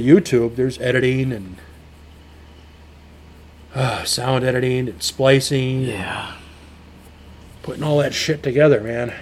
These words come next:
Speaker 2: Super bright fucking white lights. Jesus Christ.
Speaker 1: Yes, the white light that I'm trying not to look at right over
Speaker 2: Yeah, I
Speaker 1: there.
Speaker 2: know. I know. There's, like, nowhere to look, though. You gotta look right at it.
Speaker 1: We actually have special lighting now.
Speaker 2: Yep.
Speaker 1: We used to not care about that.
Speaker 2: It's from Menards. It's a shop light,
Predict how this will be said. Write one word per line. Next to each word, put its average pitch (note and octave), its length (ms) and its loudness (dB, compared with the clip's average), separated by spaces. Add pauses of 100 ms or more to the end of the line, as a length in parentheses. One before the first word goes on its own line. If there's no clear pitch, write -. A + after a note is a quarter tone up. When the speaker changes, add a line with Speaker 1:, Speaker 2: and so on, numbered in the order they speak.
(500)
Speaker 2:
Super A2 280 -10
bright A2+ 340 -2
fucking A2 320 -6
white A2 200 -2
lights. A#2 440 -6 (340)
Jesus - 280 -18
Christ. - 160 -8
Speaker 1:
Yes, F#3 440 10 (220)
the C3+ 140 0
white D#3+ 240 6
light D#3+ 200 4
that C3+ 120 4
I'm B2 80 -4
trying C#3 240 4
not C3+ 140 0
to B2+ 60 0
look C#3 220 0
at A2+ 160 0
right A#2 140 -4
over A2+ 100 -4
Speaker 2:
Yeah, C#3 100 4
I - 40 4
Speaker 1:
there. C#3+ 80 6
Speaker 2:
know. C3 200 4
I A#2+ 120 -2
know. B2 180 4
There's, A#2+ 160 2
like, A#2 160 2
nowhere A#2 300 4
to A2+ 60 2
look, A2+ 260 0
though. G2+ 240 -6 (160)
You A2+ 80 -12
gotta G#2 180 -2
look G#2 160 -2
right G#2+ 220 -2
at G#2 160 0
it. G#2 100 -2 (220)
Speaker 1:
We F3 120 8
actually F3+ 300 10
have D3+ 120 8
special D#3 400 4
lighting B2+ 360 4
now. F#2+ 200 -16 (280)
Speaker 2:
Yep. B2+ 440 6
Speaker 1:
We C3+ 80 0
used D3 120 2
to D3+ 80 2
not C3+ 180 -2
care C3+ 220 0
about G#2 240 -6
that. F#2+ 220 -14 (420)
Speaker 2:
It's - 120 -12
from D3+ 180 6
Menards. G2 520 0
It's F#2+ 140 -10
a - 40 -8
shop - 340 -6
light, - 240 -6